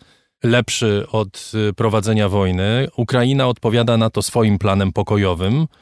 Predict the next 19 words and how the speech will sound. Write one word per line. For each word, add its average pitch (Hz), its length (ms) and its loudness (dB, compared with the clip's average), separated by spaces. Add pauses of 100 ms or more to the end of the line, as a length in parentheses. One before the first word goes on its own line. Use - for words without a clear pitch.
(500)
Mamy 95 240 0
nawet 98 340 0
propozycję 98 640 -4
zorganizowania 98 680 0
konferencji 107 880 0
w 90 380 -4
Danii, 98 680 0 (200)
y, 87 240 -4
na 98 180 0
ten 98 200 0
temat, 92 520 -2
takiej 98 300 -4
globalnej 113 600 2
konferencji 104 580 -4
pokojowej. 101 600 -2 (360)
Ale 147 200 0
to 175 120 2
są 202 320 0 (180)
wszystko 185 800 -2